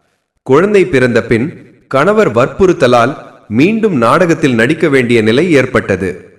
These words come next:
ஆனால் காலப்போக்கில் அந்த உறவை தாங்க முடியாமல் விலகி வந்து சினிமாவில் முழு கவனம் செலுத்தினார். சினிமாவில் ஆயிரக்கணக்கான கதாபாத்திரங்களில் நடித்த மனோரமா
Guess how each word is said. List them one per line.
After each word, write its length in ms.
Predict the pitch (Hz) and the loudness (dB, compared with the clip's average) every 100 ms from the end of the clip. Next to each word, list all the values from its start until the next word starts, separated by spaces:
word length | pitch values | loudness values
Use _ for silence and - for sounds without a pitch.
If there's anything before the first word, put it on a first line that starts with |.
| _ _ _ _ | _ _ _ _
ஆனால் 380 | 123 131 110 80 - - _ _ | -2 0 0 -4 -12 -20 _ _
காலப்போக்கில் 800 | 131 156 226 220 151 143 147 139 139 | 0 2 2 0 0 0 -2 -2 -4
அந்த 240 | 139 123 123 | -2 0 0
உறவை 340 | 113 135 180 180 | 0 0 0 -2
தாங்க 300 | 165 123 190 202 | -2 0 0 0
முடியாமல் 560 | 156 139 139 135 131 | 0 0 0 0 -2
விலகி 360 | 101 117 165 170 | 0 -2 0 0
வந்து 300 | 117 107 151 101 - - - _ | 0 0 0 0 -6 -20 -20 _
சினிமாவில் 600 | - 165 214 202 175 156 | 0 0 2 2 2 2
முழு 260 | 117 127 202 | 2 4 4
கவனம் 440 | 165 135 127 165 | 2 2 0 -2
செலுத்தினார். 580 | - 117 110 110 98 82 - - _ _ _ _ _ - | -2 -2 -2 -4 -4 -8 -14 -20 _ _ _ _ _ -4
சினிமாவில் 600 | - 185 214 202 185 175 95 | 0 0 2 2 2 0 0
ஆயிரக்கணக்கான 800 | 110 185 233 220 180 165 160 139 127 | 0 2 2 0 -2 -2 -2 0 0
கதாபாத்திரங்களில் 960 | 117 127 156 143 131 131 127 123 120 | 0 0 0 0 0 0 0 0 0
நடித்த 340 | 113 110 120 123 | 0 0 0 -2
மனோரமா 500 | 110 101 123 123 120 | -2 2 2 2 0